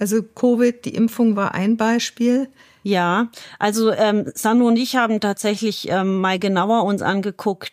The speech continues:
Speaker 2: die in Anführungszeichen fünf G Verschwörung, also diese Idee, dass hinter diesen Sendemasten, dass da eben schädliche Strahlung ausgesendet wird.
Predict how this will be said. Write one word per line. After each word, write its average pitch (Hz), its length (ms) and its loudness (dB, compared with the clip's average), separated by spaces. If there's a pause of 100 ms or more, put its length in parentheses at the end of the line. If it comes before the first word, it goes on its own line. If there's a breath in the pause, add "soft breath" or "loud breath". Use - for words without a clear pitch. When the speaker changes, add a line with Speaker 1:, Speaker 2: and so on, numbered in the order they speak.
Speaker 2:
die 180 300 -6
in - 180 -4
Anführungszeichen 190 720 0
fünf - 380 -4
G 240 180 2
Verschwörung, 233 760 0 (300 loud breath)
also 185 280 -2
diese 185 320 -4
Idee, 208 420 2
dass 196 240 -2
hinter 190 300 0
diesen 185 280 -2
Sendemasten, 190 840 0
dass 180 180 -4
da 185 140 0
eben 185 440 0
schädliche 196 480 -2
Strahlung 175 640 0 (280 loud breath)
ausgesendet 175 960 -2
wird. 156 420 -2